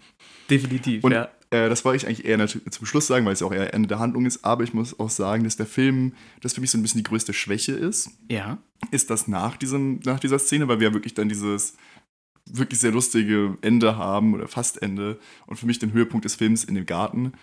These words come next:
Speaker 1: Ja.
Speaker 2: Und dann ist, ist nochmal bestimmt eine Viertelstunde, die der Film dann wirklich braucht, bis er zum Ende kommt.
Speaker 1: Mhm.
Speaker 2: Und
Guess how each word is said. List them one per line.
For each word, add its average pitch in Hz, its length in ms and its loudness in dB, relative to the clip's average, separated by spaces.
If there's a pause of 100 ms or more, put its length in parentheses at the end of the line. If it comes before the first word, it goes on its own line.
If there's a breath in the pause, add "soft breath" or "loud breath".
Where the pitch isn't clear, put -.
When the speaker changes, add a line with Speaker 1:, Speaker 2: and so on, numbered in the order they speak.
(120)
Speaker 1:
Ja. 113 80 -6
Speaker 2:
Und 110 80 -2
dann 113 80 8
ist, 117 180 2
ist 123 160 -4
nochmal 120 220 0
bestimmt - 260 -4
eine - 80 -2
Viertelstunde, 117 720 4
die 101 80 -4
der 104 100 0
Film 120 200 2
dann 110 100 4
wirklich - 260 -4
braucht, 110 460 2 (320 loud breath)
bis 120 180 0
er 101 300 0
zum - 180 -6
Ende 107 200 2
kommt. 101 420 -8 (160)
Speaker 1:
Mhm. 120 180 0
Speaker 2:
Und 113 160 2